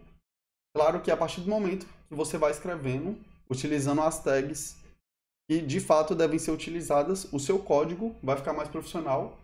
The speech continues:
e vai ficar mais simples pra outras pessoas entenderem o seu código. Porque se eu tivesse vindo aqui, tipo, lendo o seu código, eu ia falar, "Ah,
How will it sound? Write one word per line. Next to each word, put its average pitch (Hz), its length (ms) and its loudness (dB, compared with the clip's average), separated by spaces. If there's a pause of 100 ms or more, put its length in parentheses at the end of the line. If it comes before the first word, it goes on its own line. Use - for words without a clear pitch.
(140)
e 123 40 -8
vai 135 120 2
ficar 156 200 -4
mais 180 160 -2
simples 185 420 -10
pra 160 140 0
outras 175 240 0
pessoas 180 360 0
entenderem 165 460 2
o 165 60 2
seu 165 180 -2
código. 165 400 -2
Porque - 520 -6
se 160 80 0
eu 165 40 4
tivesse 170 340 0
vindo 185 240 2
aqui, 202 360 2
tipo, - 260 -6
lendo 151 240 2
o 165 40 -4
seu 170 160 -4
código, 156 360 2
eu 160 60 -2
ia - 40 -14
falar, 185 420 0
"Ah, - 220 -10